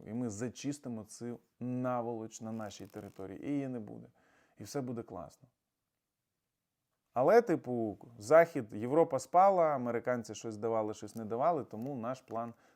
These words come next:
не спрацював. План контрнаступу не отримав насичення матеріальною базою Заходу.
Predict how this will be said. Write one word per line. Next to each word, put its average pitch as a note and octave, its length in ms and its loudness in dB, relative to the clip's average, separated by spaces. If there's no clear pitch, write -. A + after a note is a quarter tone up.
не A#2+ 160 -4
спрацював. A2+ 560 -8
План B2 220 0
контрнаступу B2 840 -8
не B2 200 -2
отримав A#2 520 -4
насичення A#2+ 760 -6
матеріальною A2 640 -4
базою G#2+ 420 -4
Заходу. G2+ 400 -6